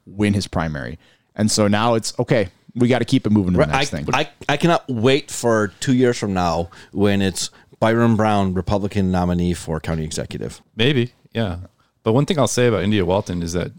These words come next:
Speaker 3: like, she made very clear in her campaign speech that this was the beginning and said it with such certitude, you know, that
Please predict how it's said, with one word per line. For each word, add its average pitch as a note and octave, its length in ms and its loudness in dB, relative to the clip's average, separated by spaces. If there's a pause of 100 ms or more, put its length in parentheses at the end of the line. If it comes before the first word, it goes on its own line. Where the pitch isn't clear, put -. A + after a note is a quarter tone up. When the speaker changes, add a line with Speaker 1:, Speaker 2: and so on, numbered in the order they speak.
(120)
Speaker 3:
like, F#2+ 160 -6
she - 140 -2
made F#2+ 200 -2
very G2 220 0
clear F2 300 -6
in E2 80 -10
her E2 100 -10
campaign F2 640 -8
speech - 380 -10
that - 160 -10
this F2 140 -6
was E2+ 200 -6
the E2+ 120 -4
beginning E2+ 600 -8 (480)
and F2+ 380 -6
said A#2 180 2
it A#2+ 80 -2
with F#2 80 -8
such - 260 -8
certitude, G2 720 -4 (160)
you G2 140 -4
know, F2 320 -4 (180)
that F#2 180 -4